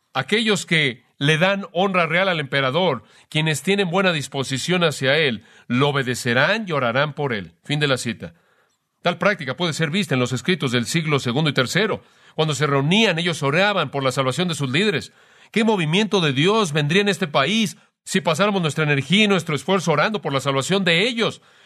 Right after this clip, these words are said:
Pero en lugar de esto, hablamos mal de los líderes con quienes estamos en desacuerdo y tratamos de crear grupos de poder cristianos para reemplazarlos y nos volvemos el enemigo. Y en muchas maneras, creo yo,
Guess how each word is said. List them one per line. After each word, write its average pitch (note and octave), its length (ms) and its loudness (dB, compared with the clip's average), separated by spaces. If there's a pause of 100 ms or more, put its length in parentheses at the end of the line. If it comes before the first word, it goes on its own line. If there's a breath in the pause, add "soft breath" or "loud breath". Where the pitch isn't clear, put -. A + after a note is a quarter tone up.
(140)
Pero E3+ 140 0
en F3+ 60 -2
lugar F#3+ 260 2
de A3+ 100 2
esto, F#3+ 520 -2
hablamos G3 380 2
mal F#3 240 2
de A3 80 -4
los F#3+ 160 -4
líderes G#3+ 360 0
con F3+ 120 -4
quienes D3+ 240 -2
estamos F#3 320 0
en F3+ 80 -2
desacuerdo F3+ 640 0 (240 loud breath)
y F3 100 0
tratamos G3+ 440 0
de E3+ 100 0
crear E3+ 480 0
grupos F3+ 400 -2
de D#3 80 -2
poder D#3 260 -2
cristianos F3+ 480 0
para D3+ 200 2
reemplazarlos D3 920 -2 (300 soft breath)
y F3 80 0
nos E3+ 120 2
volvemos F3 400 0
el E3+ 120 0
enemigo. D#3+ 580 0 (180 soft breath)
Y D3+ 100 0
en D#3+ 60 2
muchas C4+ 300 2
maneras, E3 480 0
creo F#3 180 -2
yo, A#2+ 300 -2